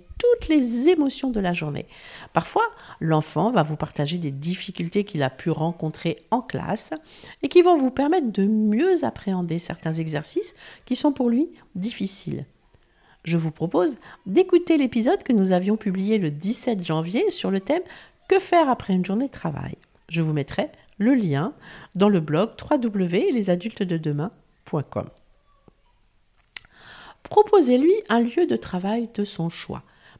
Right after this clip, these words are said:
mais agréable et propice, avec un bon éclairage, au calme, sans distraction autour. Si votre enfant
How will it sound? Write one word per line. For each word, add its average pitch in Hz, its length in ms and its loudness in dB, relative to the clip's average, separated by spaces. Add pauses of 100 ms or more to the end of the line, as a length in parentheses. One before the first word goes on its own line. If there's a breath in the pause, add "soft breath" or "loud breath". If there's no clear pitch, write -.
mais 170 480 0
agréable 180 720 -4 (120)
et 220 60 0
propice, - 600 -8 (460 loud breath)
avec 123 240 -4
un - 80 -2
bon 127 260 -2
éclairage, 220 720 -4
au 139 100 -6 (120)
calme, 175 500 -6 (340 loud breath)
sans - 260 -2
distraction 277 600 -2
autour. - 340 -8 (680 soft breath)
Si 285 200 -4
votre - 260 -4
enfant 226 420 -4